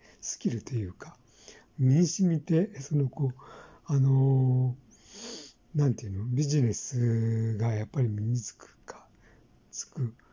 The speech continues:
ていうのはやっぱりありそうだと思うんですよね。あー、物事ってやっぱり、なんていうんですか、だんだん長く続けて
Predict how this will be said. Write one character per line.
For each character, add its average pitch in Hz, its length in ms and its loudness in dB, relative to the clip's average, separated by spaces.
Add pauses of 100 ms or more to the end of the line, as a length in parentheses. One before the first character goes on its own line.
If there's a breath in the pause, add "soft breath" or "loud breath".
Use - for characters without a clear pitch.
(340 soft breath)
て 165 80 0
い 160 60 4
う 147 60 4
の 120 80 2
は 110 60 -2
や 110 60 -4
っ - 20 -6
ぱ 139 140 -2
り 117 80 -4 (360 loud breath)
あ 143 100 -4
り 139 140 2
そ 185 160 -2
う 143 60 2
だ 110 100 -2
と - 120 -16
思 110 140 -6
う 104 40 -6
ん 98 60 -6
で 87 80 -8
す - 180 -14
よ 120 120 -6
ね。 107 160 -8 (3000 loud breath)
あ 165 40 -6
ー、 135 340 4
物 156 280 6
事 156 240 2
っ 123 60 -6
て - 180 -2
や 127 120 4
っ - 20 -6
ぱ 165 140 0
り、 156 220 2 (580 loud breath)
な 160 100 2
ん 135 80 0
て - 80 -12
い 120 40 -10
う - 20 -12
ん 104 40 -16
で - 60 -20
す - 100 -16
か、 - 140 -20 (400 loud breath)
だ 170 160 4
ん 190 80 6
だ 190 200 4
ん 175 120 2
長 185 260 6
く - 160 -14
続 143 380 -4
け 156 200 0
て 151 440 0